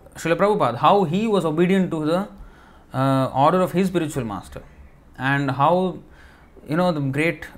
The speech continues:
devotees mentioned in the Shastras, you know, like Bhag-, Bhagavatam, Chaitanya Charitamrita, uh, follow their examples. So,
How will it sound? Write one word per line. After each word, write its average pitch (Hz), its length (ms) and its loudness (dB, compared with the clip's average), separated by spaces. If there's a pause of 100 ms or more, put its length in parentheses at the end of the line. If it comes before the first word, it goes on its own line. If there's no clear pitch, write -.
devotees 151 420 0
mentioned 143 320 0
in 156 100 -2
the 147 40 0
Shastras, 139 600 -2
you 120 40 -4
know, 120 120 -2
like 113 200 -4
Bhag-, 123 320 -6
Bhagavatam, 120 460 -6
Chaitanya 123 260 -8
Charitamrita, 120 680 -8 (800)
uh, 147 160 -8
follow 202 280 2
their 208 220 4
examples. 143 680 -4 (2250)
So, 160 360 -4